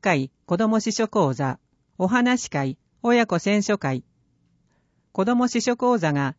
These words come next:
十一月十六日に行われ、福島子どもの本を広める会の平志美智子先生によるお話会と親子選書会を実施しました。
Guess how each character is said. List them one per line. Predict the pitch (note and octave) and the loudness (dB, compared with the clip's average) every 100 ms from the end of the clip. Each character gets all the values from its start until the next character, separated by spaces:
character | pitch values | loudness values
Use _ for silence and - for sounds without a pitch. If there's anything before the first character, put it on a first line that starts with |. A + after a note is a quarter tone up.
| - | -4
十 | G3 A#3+ | 0 0
一 | A#3 A#3 | -2 -2
月 | A3 G#3 | -2 -2
十 | E3+ G#3+ | -2 0
六 | A3+ A#3 A#3 | 0 0 0
日 | A#3+ E3 | 0 0
に | D3+ | 0
行 | C#3 | 0
わ | - D#3 D3 D3 | -2 -2 0 0
れ、 | C#3+ C3+ - _ _ _ | 0 -4 -10 _ _ _
福 | - C3 | -6 -4
島 | - D#3+ C#3+ | -2 0 -2
子 | - F#3 | -2 -2
ど | A#3 | 2
も | A#3 | 2
の | A#3 A3 | 2 2
本 | A#3+ A3+ | 2 2
を | E3+ | 2
広 | F3 G3 | 0 2
め | G#3 | 2
る | G3+ | 2
会 | G#3 F#3+ D3+ | 2 2 2
の | C#3 C3 _ | 0 -2 _
平 | - B3+ | -2 0
志 | B3 A#3 | 0 0
美 | B3 | 0
智 | - | 0
子 | A#3 | -4
先 | G#3+ G#3 G#3 | -2 0 0
生 | A3 G#3 | 0 2
に | F#3 | 2
よ | C#3 | 2
る | C#3 C#3 - _ | 0 -2 -4 _
お | E3 | -4
話 | F3 A#3 A#3+ A#3+ | 0 2 2 0
会 | - D3 C#3 | -2 -2 -2
と | C#3 C3+ - - | -2 -4 -4 -4
親 | A#3+ A#3+ | 0 0
子 | F#3 | 0
選 | E3+ A3 | -2 0
書 | A#3 A#3 | 0 -2
会 | D#3 C#3 | 0 0
を | C3+ | 0
実 | C3+ D3 - | -2 -4 -4
施 | |
し | F3 F3+ | -6 -2
ま | F3 | -2
し | - | -2
た。 | C#3 B2+ | -6 -6